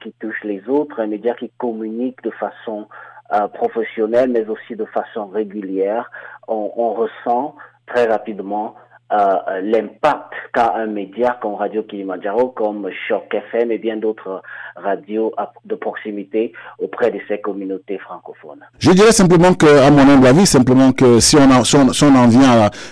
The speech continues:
Speaker 2: une télé web, ça veut dire que la radio a certainement porté ses fruits. Rapidement, euh, quelles sont les difficultés auxquelles vous faites face, euh, au quotidien ? Est-ce qu'on peut dire que les défis sont énormes, euh, euh, depuis le départ ou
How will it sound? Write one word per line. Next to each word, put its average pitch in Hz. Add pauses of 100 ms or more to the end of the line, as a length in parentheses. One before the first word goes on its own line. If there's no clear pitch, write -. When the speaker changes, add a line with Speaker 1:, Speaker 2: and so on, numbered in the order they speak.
Speaker 2:
une 120
télé 123
web, 123
ça 120
veut 110
dire 123
que 127
la 113
radio 110
a 113
certainement 113
porté 110
ses -
fruits. 113 (240)
Rapidement, 190
euh, 156 (100)
quelles 214
sont 202
les 156
difficultés 139
auxquelles 156
vous 143
faites 135
face, -
euh, 117 (280)
au 127
quotidien ? 120
Est-ce -
qu'on 131
peut 127
dire 120
que 131
les 117
défis 117
sont 127
énormes, 117
euh, 110 (320)
euh, 110
depuis 120
le 120
départ 123
ou 135